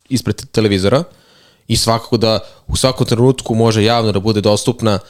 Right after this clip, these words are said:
komunikacija sudije iz vara i glavnog sudije, da se zna zašto sudija, e, nije dosudio offside. Isto tako, verovatno ljude zanima, igrao je Manchester City sa Fulhamom, onaj gol Akea, gde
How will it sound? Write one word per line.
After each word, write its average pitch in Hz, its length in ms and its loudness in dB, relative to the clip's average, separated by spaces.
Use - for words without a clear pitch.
komunikacija 113 640 -2
sudije 117 320 0
iz 98 140 -4
vara 113 220 0
i 98 40 -4
glavnog 113 320 -2
sudije, 139 240 0
da 117 100 2
se 107 140 -6
zna 139 240 0
zašto 139 340 -2
sudija, 139 500 0
e, 110 200 0
nije 123 160 2
dosudio 110 440 2
offside. 95 420 -2
Isto 123 240 0
tako, 127 320 -4
verovatno 117 380 0
ljude 110 200 0
zanima, 113 400 0
igrao 127 340 4
je 117 220 2
Manchester 127 360 0
City 131 160 -2
sa 107 240 0
Fulhamom, 165 540 4
onaj 135 220 2
gol 127 300 2
Akea, 139 640 2
gde 120 180 0